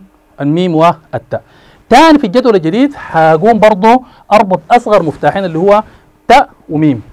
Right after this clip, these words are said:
تاء جاي لأنها سبعة خطيتها باليمين، وميم تلتاشر خطيتها بالشمال، وأدوني عنصر جديد اسمه تاء ميم، يتكرر بنسبة عشرين في المية.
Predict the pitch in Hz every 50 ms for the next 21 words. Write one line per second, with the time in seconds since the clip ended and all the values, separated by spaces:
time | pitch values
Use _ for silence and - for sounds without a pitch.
0 | _ _ _ _ _ _ _ 202 220 226 190 165 190 214 226 262 294 294 - _
1 | _ _ _ _ _ - 143 160 175 160 156 - 190 190 190 220 254 254 - -
2 | - 180 170 180 151 139 135 139 151 175 208 247 254 - _ _ _ _ _ -
3 | 147 147 143 147 165 196 214 214 220 247 277 277 - _ _ - 135 139 - -
4 | 190 202 190 - 233 254 262 - - - - 175 180 175 185 190 190 151 131 -
5 | - 151 147 175 220 262 269 - _ _ _ _ - _ _ 147 151 160 156 160
6 | 147 151 180 208 240 - 269 262 - 214 185 160 180 220 214 226 220 - 196 165
7 | 160 160 - 226 240 - - 180 175 214 226 208 214 240 220 170 - _ - 214
8 | 214 202 180 160 170 214 196 170 160 196 220 214 _ _ _ _ _ _ _ _
9 | _ 143 147 147 - 180 185 208 208 208 202 202 202 214 202 _ _ _ _ _
10 | _ _ _ _ _ _ _ _ - 226 180 156 127 110